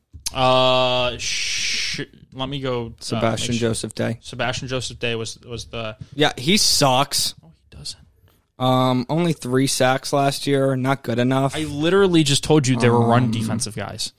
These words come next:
Speaker 1: I'll go try to find the tweet.
Speaker 2: He only played in seven games now. This guy's a bum.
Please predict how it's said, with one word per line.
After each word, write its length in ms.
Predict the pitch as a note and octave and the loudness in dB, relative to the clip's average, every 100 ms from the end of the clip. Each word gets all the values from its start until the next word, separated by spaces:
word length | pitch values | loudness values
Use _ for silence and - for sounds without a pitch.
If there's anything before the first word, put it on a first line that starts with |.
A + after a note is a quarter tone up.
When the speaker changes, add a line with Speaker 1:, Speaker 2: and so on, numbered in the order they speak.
| _ _ - | _ _ 0
Speaker 1:
I'll 160 | C3+ F3+ | 2 4
go 100 | G3+ | 4
try 160 | G3+ | 4
to 80 | F3+ | 2
find 220 | - D3+ | 2 2
the 60 | B2+ | 0
tweet. 340 | - A#2+ G#2 - - - _ _ _ - - | 2 -2 -2 -8 -18 -20 _ _ _ -20 -2
Speaker 2:
He 100 | - | 4
only 220 | A3+ A#3 A3 | 6 8 6
played 300 | - G3 F#3 | 6 4 4
in 60 | |
seven 380 | - F3+ E3+ D#3+ | 4 4 4 4
games 380 | D3 D3 C#3 - | 4 4 2 0
now. 200 | C3 B2 | 0 0
This 200 | B2 - | -2 0
guy's 220 | D3+ B2+ | 2 2
a 40 | |
bum. 360 | A2 A#2 A2+ | 0 0 0